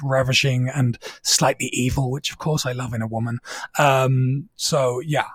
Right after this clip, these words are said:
I, I, and she still lives up to the, the, the hype,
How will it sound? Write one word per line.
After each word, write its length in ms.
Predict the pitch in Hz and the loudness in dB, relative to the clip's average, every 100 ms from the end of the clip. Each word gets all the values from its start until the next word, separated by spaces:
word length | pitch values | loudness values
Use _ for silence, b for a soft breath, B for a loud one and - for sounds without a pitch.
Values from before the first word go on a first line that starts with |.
| - | -2
I, 160 | 147 127 - | -2 0 0
I, 160 | 135 123 - - | 0 -2 -12 2
and 160 | 151 - | 2 2
she 160 | - | 2
still 720 | - - 170 135 120 120 120 - _ _ _ - - | 2 4 2 2 -2 -8 -12 -18 _ _ _ -12 -2
lives 300 | 147 127 131 | 0 0 -2
up 200 | 113 - | -2 -4
to 100 | 143 | -4
the, 280 | 117 113 120 | -2 -4 -6
the, 320 | 123 120 117 - _ | -4 -4 -4 -10 _
the 80 | 127 | -4
hype, 300 | - 107 | -4 -8